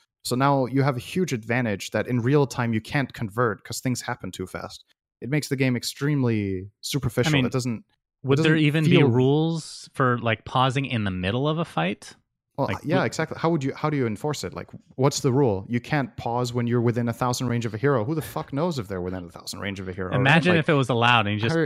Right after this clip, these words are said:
Speaker 2: in the middle of a fight, all right, tactical
Speaker 1: like,
Speaker 2: pause.
Speaker 1: yeah.
Speaker 2: I mean, we've seen it
Speaker 1: Right.
Speaker 2: before by accident, you know?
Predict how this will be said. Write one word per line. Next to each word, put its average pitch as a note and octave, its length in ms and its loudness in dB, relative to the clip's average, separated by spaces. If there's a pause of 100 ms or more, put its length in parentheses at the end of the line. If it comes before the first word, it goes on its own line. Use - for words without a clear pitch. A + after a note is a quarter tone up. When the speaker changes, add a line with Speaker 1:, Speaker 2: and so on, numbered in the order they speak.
Speaker 2:
in C3 80 0
the B2 60 2
middle D3 200 4
of C3+ 60 2
a C3 60 2
fight, C#3 320 2
all C3+ 60 2
right, C3+ 140 2
tactical F#3+ 400 4
Speaker 1:
like, D3 60 0
Speaker 2:
pause. A3 340 6
Speaker 1:
yeah. A3 180 -2 (320)
Speaker 2:
I C#3 100 2
mean, C3+ 80 4
we've D#3 120 2
seen G3+ 200 2
it G#3+ 40 6
Speaker 1:
Right. G3+ 60 4
Speaker 2:
before E3+ 400 2
by A2+ 160 4
accident, A2 720 2
you - 100 -4
know? G2 220 0